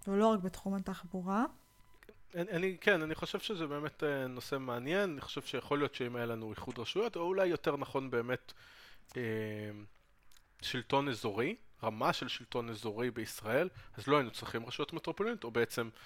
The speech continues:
Speaker 2: התפקוד
Speaker 1: כן.
Speaker 2: של הרשויות המטרופוליניות היה הרבה יותר, אה, אה, ברור אל מול השלטון האזורי הזה. אה, ואנחנו כן, אנחנו כמובן נתקלים בקונפליקטים האלה. אה,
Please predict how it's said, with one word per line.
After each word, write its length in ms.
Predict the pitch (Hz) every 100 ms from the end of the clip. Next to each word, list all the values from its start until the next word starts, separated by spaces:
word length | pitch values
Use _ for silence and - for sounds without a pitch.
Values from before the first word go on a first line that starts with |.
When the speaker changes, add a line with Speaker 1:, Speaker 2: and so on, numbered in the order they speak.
| - - -
Speaker 2:
התפקוד 400 | - 233 165 160
Speaker 1:
כן. 60 |
Speaker 2:
של 80 | 139
הרשויות 360 | 113 - 123 -
המטרופוליניות 540 | 113 117 110 117 113
היה 200 | 113 110
הרבה 220 | 107 107
יותר, 480 | 113 110 - 110 110
אה, 220 | 110 110 110 -
אה, 160 | 113 110 107
ברור 440 | 110 117 127 185 - - - - 123
אל 100 | 117
מול 220 | 131 127
השלטון 440 | - 131 139 127
האזורי 440 | 127 117 127 135 151
הזה. 260 | 156 220 277 - - - - - - -
אה, 480 | 131 131 131 131 131 135 151
ואנחנו 360 | 147 156 190
כן, 120 | -
אנחנו 300 | 294 - -
כמובן 360 | - 143 127 156
נתקלים 360 | 151 - 135 139
בקונפליקטים 720 | - 127 - 180 - 196 185
האלה. 380 | 185 190 202 208 - - - -
אה, 60 | -